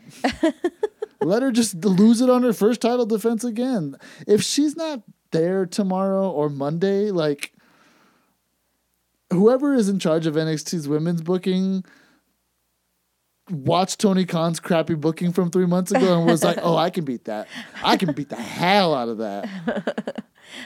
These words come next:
Speaker 1: Um, yeah, I mean, this actually was one of Mandy's, um, better matches
Speaker 2: It
Speaker 1: for
Speaker 2: might have
Speaker 1: sure.
Speaker 2: been the best match of her career.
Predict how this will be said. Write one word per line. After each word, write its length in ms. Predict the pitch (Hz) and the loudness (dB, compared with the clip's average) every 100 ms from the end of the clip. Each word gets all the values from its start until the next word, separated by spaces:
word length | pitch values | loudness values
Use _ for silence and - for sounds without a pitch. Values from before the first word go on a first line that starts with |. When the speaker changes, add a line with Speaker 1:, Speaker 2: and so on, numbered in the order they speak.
| - - | -16 -4
Speaker 1:
Um, 720 | 196 202 196 190 190 190 208 - | -2 -2 -4 -6 -6 -8 -12 -10
yeah, 420 | 208 247 240 214 - | 0 2 2 0 0
I 80 | 262 | -2
mean, 120 | 269 | -4
this 300 | 208 247 302 | -2 -2 0
actually 480 | 294 277 294 269 226 - _ _ _ | 0 -2 -4 -4 -6 -12 _ _ _
was 320 | 185 208 220 214 _ | -6 -2 -2 -4 _
one 260 | - 208 220 | -2 0 0
of 160 | 208 190 | -4 -4
Mandy's, 560 | 196 196 202 202 180 _ _ | -2 -2 -4 -6 -10 _ _
um, 520 | - 185 170 170 170 196 _ _ _ | -4 -2 -4 -6 -8 -12 _ _ _
better 280 | 185 202 196 | 0 2 0
matches 380 | 196 165 - - | -2 -6 -2 -2
Speaker 2:
It 40 | 294 | 0
Speaker 1:
for 60 | |
Speaker 2:
might 120 | 302 285 | -2 2
have 60 | |
Speaker 1:
sure. 100 | 233 | 2
Speaker 2:
been 80 | 254 | 2
the 60 | 226 | 2
best 120 | 226 202 | 0 0
match 220 | 214 196 | -2 0
of 60 | 185 | -2
her 120 | 185 | 0
career. 480 | 208 214 170 113 | 0 0 0 -4